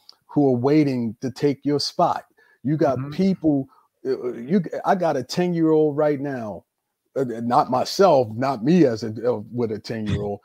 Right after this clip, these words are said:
Speaker 2: <laughs>
Speaker 1: but there's ten-year-old, there's a fifteen-year-old, an eighteen-year-old, a twenty-year-old right now who looking to get into the business. And you're not the business. They, it, it, the business will continue to roll after you have gone.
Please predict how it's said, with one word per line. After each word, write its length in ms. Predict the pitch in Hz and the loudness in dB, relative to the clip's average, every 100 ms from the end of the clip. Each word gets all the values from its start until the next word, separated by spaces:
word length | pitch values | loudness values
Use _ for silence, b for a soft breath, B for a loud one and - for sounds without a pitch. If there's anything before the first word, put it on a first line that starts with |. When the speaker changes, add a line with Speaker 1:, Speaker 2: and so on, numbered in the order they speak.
| - | -18
Speaker 2:
<laughs> 180 | - 120 | -6 -2
Speaker 1:
but 100 | 113 | 0
there's 300 | 165 156 - | 0 0 -4
ten-year-old, 1000 | 175 170 165 156 151 151 151 143 143 139 | -2 0 2 2 2 2 2 2 0 -2
there's 220 | 147 131 | -4 -4
a 80 | - | -6
fifteen-year-old, 1120 | _ 180 170 - 147 143 135 139 135 135 120 | _ -4 -4 -6 -6 -4 -4 -2 -2 -4 -6
an 120 | 92 - - | -8 -10 -4
eighteen-year-old, 800 | 165 151 151 143 135 131 127 107 | -4 -4 -8 -6 -4 -4 -4 -6
a 60 | - | -10
twenty-year-old 960 | - 156 151 139 131 127 123 123 113 | -8 -4 -4 -4 -4 -2 -2 -2 -2
right 220 | 135 135 | -4 -4
now 340 | 123 127 120 104 B B B | -4 -6 -8 -10 B B B
who 160 | 139 135 | -4 0
looking 340 | 151 151 139 | -2 -2 -4
to 80 | 131 | -2
get 240 | 139 131 | -2 -4
into 300 | 127 123 131 | -4 -8 -6
the 80 | 120 | -8
business. 600 | 110 151 156 98 78 - b b b b | -6 -4 -4 -6 -16 -20 b b b b
And 260 | 139 139 139 | -2 0 2
you're 180 | 175 170 | 4 4
not 400 | 160 160 156 - | 2 2 -2 -4
the 420 | 120 123 156 160 | -8 -4 0 0
business. 600 | 127 156 160 120 95 90 | 0 2 0 0 -8 -8
They, 160 | 127 135 | -2 0
it, 260 | 131 123 - | 0 -2 -4
it, 240 | 117 117 | -8 -6
the 80 | 123 | -6
business 460 | 117 175 170 156 135 | 0 2 2 -2 -2
will 120 | 123 | -8
continue 720 | - 117 - - 220 214 202 | -6 -8 -8 -10 -4 -2 -2
to 80 | 185 | -2
roll 640 | 170 160 156 135 117 110 - b b b b _ _ _ | -2 2 2 2 -2 -8 -14 b b b b _ _ _
after 420 | 156 151 151 - 143 | -2 -2 -2 -2 -2
you 680 | 131 127 117 131 147 143 113 | 0 -4 -6 -4 -2 -2 -4
have 400 | 113 113 104 101 | -6 -6 -8 -6
gone. 420 | 127 117 85 | -4 -4 -8